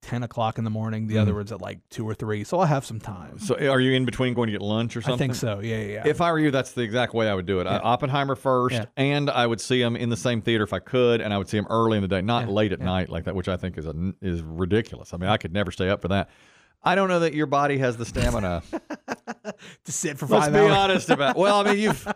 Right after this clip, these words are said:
Speaker 1: <laughs>
Speaker 2: you're probably a world champion sitter, but <laughs> after a time, I look at you and I'm just, I don't know. Let me challenge, you know, you challenged me to listen to Kanye West
Speaker 1: Okay.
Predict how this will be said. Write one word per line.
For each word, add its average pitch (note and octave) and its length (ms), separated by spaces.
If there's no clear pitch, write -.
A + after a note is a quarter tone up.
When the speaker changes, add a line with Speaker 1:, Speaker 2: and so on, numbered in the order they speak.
Speaker 1:
<laughs> - 360
Speaker 2:
you're D#3+ 80
probably A3 280
a D3+ 60
world D3 200
champion C#3 360
sitter, F#3 580
but A#2+ 480
<laughs> - 180
after G3+ 320
a E3+ 60
time, A3 240
I A3+ 120
look B3 300
at G3 80
you E3 140
and D#3 100
I'm F3+ 200
just, C3 160
I C#3 100
don't C3+ 160
know. C#3+ 180
Let A#3+ 100
me F#4+ 80
challenge, F#3 500
you F#3+ 100
know, F3 80
you G#3+ 160
challenged F3 460
me D3+ 160
to B2 60
listen B2 240
to G#2 80
Kanye B2 400
West A2+ 300
Speaker 1:
Okay. C#3 220